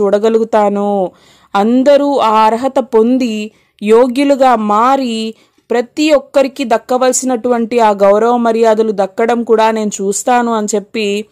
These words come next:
కవి ఈ విధంగా చెప్తున్నారన్నమాట। "ఇసీ జన్మ మే, ఇస్ జీవన్ మే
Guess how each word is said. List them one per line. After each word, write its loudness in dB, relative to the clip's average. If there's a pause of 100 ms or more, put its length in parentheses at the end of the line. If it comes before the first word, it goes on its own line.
(400)
కవి 0
ఈ -2
విధంగా 0 (320)
చెప్తున్నారన్నమాట। -2 (640)
"ఇసీ -2
జన్మ -2
మే, -2
ఇస్ -4
జీవన్ -2
మే -4